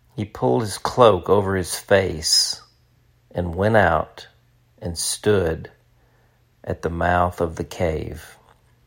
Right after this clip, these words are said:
Then a voice said to him,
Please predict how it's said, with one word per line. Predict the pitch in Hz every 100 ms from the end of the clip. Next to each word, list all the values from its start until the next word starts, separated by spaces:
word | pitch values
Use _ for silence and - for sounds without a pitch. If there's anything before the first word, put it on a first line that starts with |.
| _ _ _ _ _ _ _ _ _ _ _ _ _ _ _ _ _ -
Then | 110 110
a |
voice | 85 110 107 90 87 - - -
said | - - 107 98 90
to | - 101
him, | 87 85 78 73 78